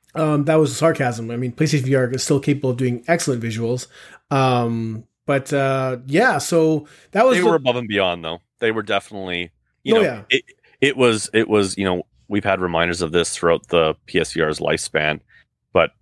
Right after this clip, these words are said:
Speaker 2: it was, like, one of those things where you can tell when triple A money has been dumped into a V R title.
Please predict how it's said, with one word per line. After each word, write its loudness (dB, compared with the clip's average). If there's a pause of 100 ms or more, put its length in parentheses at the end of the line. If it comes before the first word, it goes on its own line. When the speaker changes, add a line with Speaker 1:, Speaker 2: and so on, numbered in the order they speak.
(120)
Speaker 2:
it -4
was, 0
like, 0
one -2
of 0
those -4
things -2
where 0
you -2
can -8
tell 2
when -2
triple -4
A 2
money -4 (420)
has -6
been -6
dumped -2
into -2
a 2
V -2
R 2
title. -4